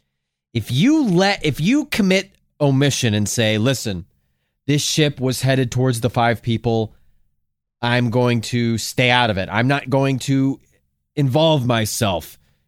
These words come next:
even in this discussion, even in this, uh, this role in this experiment.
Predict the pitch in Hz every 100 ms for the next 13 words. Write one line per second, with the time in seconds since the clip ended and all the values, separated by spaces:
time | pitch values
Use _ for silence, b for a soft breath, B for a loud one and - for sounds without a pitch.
0 | _ _ _ - 143 143 156 160 131 117
1 | - - 107 - 104 - 101 123 151 170
2 | 180 143 120 - - 107 98 87 - _
3 | _ _ _ _ _ - 104 92 95 95
4 | 92 90 87 85 92 - - 98 85 78